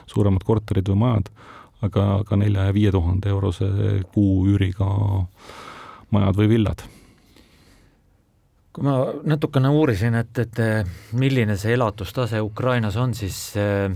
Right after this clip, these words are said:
Speaker 2: selge on see, et, äh, ilmselt ukrainlasi tabas šokk, et Kiievis, mis on siis pealinn, on keskmine palk kuussada eurot kuus ja muidugi maakohtades on siis palju-palju väiksem. Kas, äh,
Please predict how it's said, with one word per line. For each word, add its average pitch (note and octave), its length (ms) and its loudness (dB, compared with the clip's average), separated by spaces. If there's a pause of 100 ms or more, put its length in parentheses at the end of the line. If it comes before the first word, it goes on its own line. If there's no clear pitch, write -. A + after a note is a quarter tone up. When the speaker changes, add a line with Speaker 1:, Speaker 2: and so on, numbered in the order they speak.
(100)
Speaker 2:
selge A#2 240 0
on F#2 140 -2
see, G#2+ 180 2
et, - 320 -8
äh, F#2+ 380 -2 (720)
ilmselt G#2 400 -2
ukrainlasi G#2 460 0 (440)
tabas G#2 440 -2 (120)
šokk, - 460 -6
et F#2 240 -4
Kiievis, G2 880 -2
mis F#2 180 -6
on F2+ 80 -6
siis - 140 -14
pealinn, G2+ 560 -2
on F#2+ 160 -4
keskmine G2 360 -4
palk F#2 220 -4
kuussada G2+ 480 -6
eurot G#2 300 -4
kuus C#3 340 0
ja F#2+ 140 -2
muidugi G2 260 -6
maakohtades F#2+ 600 -6
on F#2 100 -6
siis F2+ 140 -12
palju-palju F#2+ 480 -4
väiksem. F#2+ 340 -6 (540)
Kas, - 340 -4
äh, B2 320 4